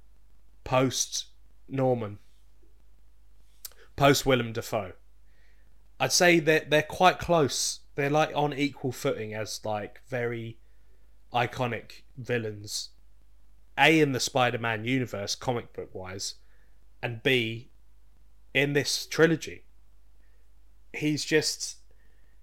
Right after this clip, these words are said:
you know, a very initially, and I'd say quite a way through this film,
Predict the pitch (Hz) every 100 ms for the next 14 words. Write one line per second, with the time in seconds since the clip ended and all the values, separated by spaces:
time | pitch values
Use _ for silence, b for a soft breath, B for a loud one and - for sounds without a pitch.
0 | - - - - - - 165 135 123 -
1 | - - - - - - - 143 131 175
2 | 180 151 131 151 - 101 92 104 - -
3 | - - - - - 127 131 127 - 123
4 | 123 - 123 120 113 - - - - -
5 | 135 135 113 120 113 - 139 143 107 -
6 | - 95 87